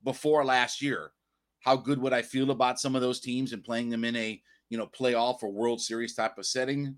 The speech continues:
eh, I might be kind of, you know, a little bit more hit or miss about it. After what I saw last year, a-, and I've said this for years, the Braves have as much talent as anybody in Major League Baseball.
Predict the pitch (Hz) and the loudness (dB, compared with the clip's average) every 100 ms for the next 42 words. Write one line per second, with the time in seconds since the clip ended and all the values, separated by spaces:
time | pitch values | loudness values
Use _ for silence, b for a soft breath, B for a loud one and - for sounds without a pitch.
0 | - 202 202 160 _ _ _ _ - 156 | -10 -8 -6 -8 _ _ _ _ -2 2
1 | 160 147 139 - 147 127 110 - 135 120 | 2 2 -2 2 4 4 0 -6 -2 0
2 | 110 123 123 117 110 110 101 117 98 98 | 0 0 -2 -2 -2 -2 -2 -4 -4 -4
3 | 98 - 71 60 53 _ _ _ _ _ | -6 -8 -10 -12 -14 _ _ _ _ _
4 | _ _ _ _ - 135 151 165 165 156 | _ _ _ _ 4 4 6 4 6 4
5 | 143 160 143 113 117 160 - - 80 85 | 4 2 2 2 -2 -4 -6 -12 -14 -14
6 | _ _ _ - - 135 135 131 160 147 | _ _ _ -4 0 2 2 2 0 0
7 | 131 131 104 92 139 156 107 - b b | -4 -8 -10 -6 -4 -2 -2 -6 b b
8 | - 143 208 254 220 139 - 117 135 135 | -6 0 2 2 0 0 -4 -4 -4 -4
9 | - 135 107 92 110 92 104 95 98 87 | -2 -2 -2 -6 -8 -6 -8 -6 -8 -10
10 | 85 78 120 - - | -10 -6 -6 -8 -16